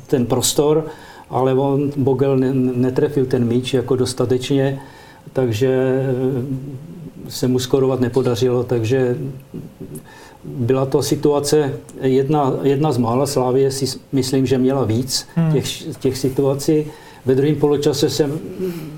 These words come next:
Speaker 1: se mně i víc líbila hra Slávie.
Speaker 2: V čem se zlepšila podle vás?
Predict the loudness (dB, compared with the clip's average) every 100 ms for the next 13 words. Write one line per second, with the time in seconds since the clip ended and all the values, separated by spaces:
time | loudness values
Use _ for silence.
0 | -12 -10 -10 -10 -2 0 2 2 2 0
1 | 0 2 2 4 2 2 2 0 -4 -10
2 | -4 0 2 2 2 0 -2 -2 0 2
3 | 2 0 -2 -2 0 0 2 0 -2 -8